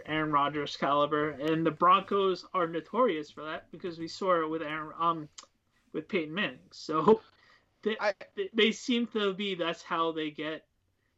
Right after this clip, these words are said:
Speaker 1: become good. And they
Speaker 2: I
Speaker 1: are a quarterback away from being pretty good.
Speaker 2: The, the Bronco thing, and while I, it probably does make the most sense, it's also the confusing,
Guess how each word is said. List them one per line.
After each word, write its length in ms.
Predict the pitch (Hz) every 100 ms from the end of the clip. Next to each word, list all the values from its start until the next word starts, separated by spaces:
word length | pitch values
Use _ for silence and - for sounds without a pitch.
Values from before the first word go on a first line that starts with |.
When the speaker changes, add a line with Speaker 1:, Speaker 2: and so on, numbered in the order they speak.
| _ _ _ -
Speaker 1:
become 420 | 180 170 175 151
good. 200 | 135 165 - _ - 156
And 180 | 165
they 100 | 165
Speaker 2:
I 120 | 175 165
Speaker 1:
are 400 | 180 185 165 147 _ _ -
a 80 | 165
quarterback 640 | - 180 165 160 156 -
away 300 | 151 160 143
from 240 | - 139
being 400 | 139 143 139 135 - _ _ _ - - _
pretty 280 | - 170 135
good. 180 | 127 - _ _ _ _ 180
Speaker 2:
The, 300 | 190 180 -
the 80 | 180
Bronco 580 | 156 214 277 302 285 240 - -
thing, 480 | 156 139 131 127 - _ -
and 280 | 147 147 139
while 640 | 139 139 135 131 131 - _
I, 80 | 143
it 160 | 143 160
probably 260 | 208 202 160
does 180 | 156
make 240 | 151 143 -
the 60 |
most 400 | 127 120 117 - -
sense, 400 | 170 135 - - _ _ _ -
it's 160 | 175
also 300 | 247 247 240
the 120 | 180 185
confusing, 680 | 180 165 - 175 151 151